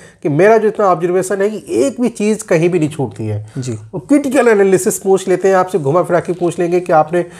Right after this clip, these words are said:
Speaker 1: ठीक है, आपने फंड दिया, और हर एक चीज़ का प्रूफ मांगते हैं। जो सेल्फ स्टडी रिपोर्ट है, उसमें एक एक फैकल्टी का कितना पब्लिकेशन है, उसने कहाँ पर, अ, कोई फेलोशिप उसको मिली है, सारी चीज़ों का उसको प्रूफ देना पड़ता है, जिस,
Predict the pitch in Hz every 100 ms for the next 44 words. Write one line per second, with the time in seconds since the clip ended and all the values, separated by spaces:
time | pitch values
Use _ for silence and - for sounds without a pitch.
0 | - - 220 190 156 165 185 190 190 185
1 | 196 196 - - 214 208 - 240 285 -
2 | 208 233 - 185 - 139 117 110 110 107
3 | - _ _ - 131 196 233 262 226 214
4 | 208 196 180 175 165 - 170 202 - -
5 | - 202 190 247 247 - 208 233 277 262
6 | - 190 196 208 226 220 233 226 226 226
7 | 190 190 196 175 147 165 196 - 202 190
8 | 208 214 - - _ - 165 196 185 180
9 | 175 185 196 190 - 165 156 151 151 151
10 | 143 156 - 185 170 160 170 175 202 190
11 | - 190 190 190 190 190 190 - - -
12 | - 247 240 254 247 202 190 202 190 220
13 | 196 - 226 - 233 240 - 156 147 143
14 | 123 135 139